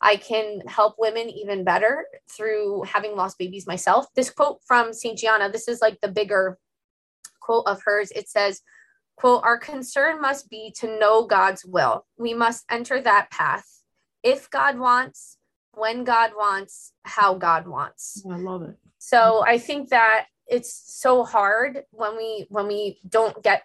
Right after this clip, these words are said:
Speaker 1: our prayers answered the way we want them to, to, to still say, "God, thank you." But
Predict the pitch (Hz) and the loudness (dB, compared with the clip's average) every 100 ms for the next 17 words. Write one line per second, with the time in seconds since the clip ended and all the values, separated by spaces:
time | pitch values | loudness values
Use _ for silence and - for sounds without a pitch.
0 | _ 208 180 - 220 202 202 208 196 214 | _ 0 0 -4 -6 -4 -6 -8 -6 -4
1 | 208 202 190 190 202 196 180 196 214 - | -4 0 0 0 0 0 0 -2 -8 -8
2 | 240 247 254 - _ _ - 240 220 208 | -6 -6 -10 -20 _ _ -6 -4 0 0
3 | - - 214 - 240 233 226 226 208 196 | -2 0 0 2 2 2 2 0 2 4
4 | 196 185 190 196 233 240 247 233 190 196 | 2 0 -8 -8 -6 -4 -4 -2 4 4
5 | 180 | 4